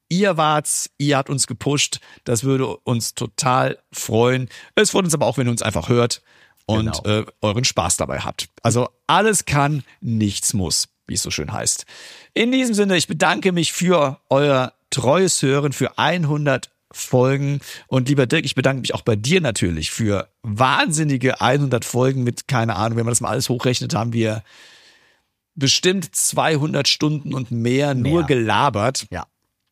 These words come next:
Speaker 1: Wenn man die Outtakes auch noch mit wegholt und das ganze Mögliche. Von der, von der ganzen Arbeit, die sonst da drin steckt, wollen wir mal ganz schweigen. Wir reden wirklich nur von dem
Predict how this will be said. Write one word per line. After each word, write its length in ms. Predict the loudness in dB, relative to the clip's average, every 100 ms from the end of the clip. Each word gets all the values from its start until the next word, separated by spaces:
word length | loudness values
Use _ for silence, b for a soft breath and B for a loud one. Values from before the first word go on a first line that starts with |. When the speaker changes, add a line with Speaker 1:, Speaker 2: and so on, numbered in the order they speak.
| _ -4
Speaker 1:
Wenn 120 | 0
man 140 | 2
die 100 | 0
Outtakes 360 | 0 0 0 0
auch 80 | 2
noch 100 | 2
mit 300 | 0 -2 -2
wegholt 600 | -2 -2 0 2 0 -2
und 160 | -4
das 100 | -4
ganze 220 | -4 -4 -2
Mögliche. 280 | 0 -2
Von 220 | -2 -2 0
der, 160 | 0 -4 -6
von 100 | 0
der 100 | 0
ganzen 240 | 0 -2 0
Arbeit, 240 | 0 2
die 60 | 0
sonst 320 | 0 0 -2
da 60 |
drin 160 | -2 -2
steckt, 180 | 0 0
wollen 100 | 0
wir 40 |
mal 100 | 0
ganz 260 | 0 0 0
schweigen. 440 | 0 2 0 -2 -6 B B
Wir 120 | 0
reden 160 | 2 0
wirklich 180 | -4 -2
nur 100 | 0
von 140 | 0
dem 140 | -2